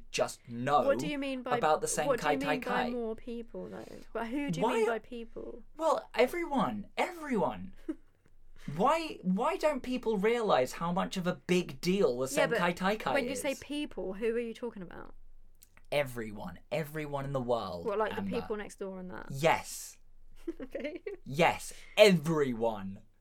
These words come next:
Speaker 1: Everyone should be talking about th-, how important the Senkai Taikai is.
Speaker 2: No.
Speaker 1: Okay? So I reckon that's where we're gonna get to, and I re-, I genuinely hope that this
Speaker 2: Ra-,
Speaker 1: Karate
Speaker 2: Ralph
Speaker 1: Kid
Speaker 2: Macchio said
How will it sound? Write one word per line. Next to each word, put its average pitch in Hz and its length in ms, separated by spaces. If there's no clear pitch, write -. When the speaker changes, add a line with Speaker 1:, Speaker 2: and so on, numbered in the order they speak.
Speaker 1:
Everyone 190 720
should 175 280
be 170 100
talking 165 500
about 127 460
th-, - 120
how 143 240
important 135 640
the 107 60
Senkai 120 520
Taikai 101 720
is. - 80
Speaker 2:
No. 220 200
Speaker 1:
Okay? 127 380
So 175 140
I 208 80
reckon 190 240
that's 160 200
where 147 160
we're 123 80
gonna 123 180
get 113 220
to, 113 120
and 131 160
I 147 80
re-, 139 340
I 165 280
genuinely 127 680
hope 90 480
that 127 200
this 120 320
Speaker 2:
Ra-, 302 320
Speaker 1:
Karate 254 80
Speaker 2:
Ralph 349 220
Speaker 1:
Kid 403 220
Speaker 2:
Macchio 226 680
said 196 420